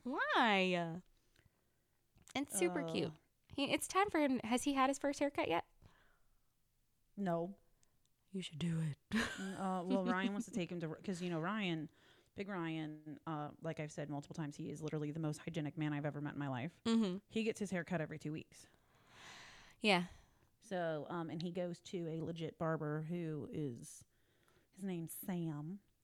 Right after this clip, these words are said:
Speaker 2: And, uh, yeah, so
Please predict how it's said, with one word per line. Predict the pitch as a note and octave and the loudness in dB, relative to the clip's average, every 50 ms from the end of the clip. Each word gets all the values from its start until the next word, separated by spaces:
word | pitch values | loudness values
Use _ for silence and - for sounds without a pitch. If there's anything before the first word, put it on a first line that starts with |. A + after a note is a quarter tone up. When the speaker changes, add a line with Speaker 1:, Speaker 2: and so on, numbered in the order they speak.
| _ _ _ _ _ _ _ _ - _ _ - _ _ _ - | _ _ _ _ _ _ _ _ -20 _ _ -20 _ _ _ -6
Speaker 2:
And, | F#3 F3+ F3 E3 E3 E3 | -4 -2 -2 -2 -2 -2
uh, | - F3 E3+ D#3+ D3+ D3+ D#3+ - _ _ _ _ _ _ _ _ _ _ _ _ _ _ _ _ _ _ | -2 -2 -2 -2 -2 -4 -6 -8 _ _ _ _ _ _ _ _ _ _ _ _ _ _ _ _ _ _
yeah, | - - - - - | -4 -4 -4 -4 -12
so | - - F#3+ E3 D#3 D3+ D#3 | -6 -2 -2 0 0 -2 -4